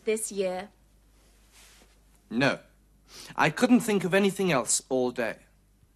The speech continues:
Speaker 1: We're going out tonight, aren't we?
Speaker 2: Yes. I booked a table at a French restaurant.
Speaker 1: Oh, lovely.
Speaker 2: What have you got in all these bags?
Speaker 1: Christmas presents.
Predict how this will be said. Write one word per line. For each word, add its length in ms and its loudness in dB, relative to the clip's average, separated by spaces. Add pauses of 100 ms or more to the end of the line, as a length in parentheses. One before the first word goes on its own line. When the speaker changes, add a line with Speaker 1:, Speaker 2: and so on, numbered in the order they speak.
(680)
Speaker 1:
We're 180 0
going 340 4
out 160 -2
tonight, 400 -6
aren't 300 -4
we? 240 -8 (220)
Speaker 2:
Yes. 380 0 (680)
I 100 0
booked 260 -6
a 60 -2
table 400 -2
at 100 -8
a 40 -14
French 400 -4
restaurant. 560 -6 (300)
Speaker 1:
Oh, 220 -2
lovely. 760 -6 (1000)
Speaker 2:
What 140 -6
have 260 0
you 120 4
got 400 0
in 100 -8
all 260 4
these 360 -2
bags? 760 -4 (500)
Speaker 1:
Christmas 420 0
presents. 680 -8